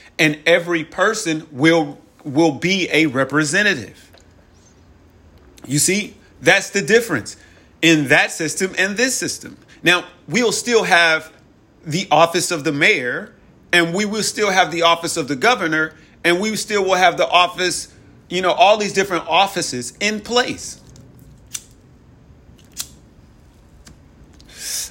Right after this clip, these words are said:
And the only reason we'll get rid of those offices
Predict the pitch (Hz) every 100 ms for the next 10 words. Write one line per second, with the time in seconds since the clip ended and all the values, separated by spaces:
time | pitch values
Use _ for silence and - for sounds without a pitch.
0 | - 196 190 202 233 226 220 214 196 185
1 | 202 196 135 143 233 202 160 151 147 151
2 | 202 202 262 -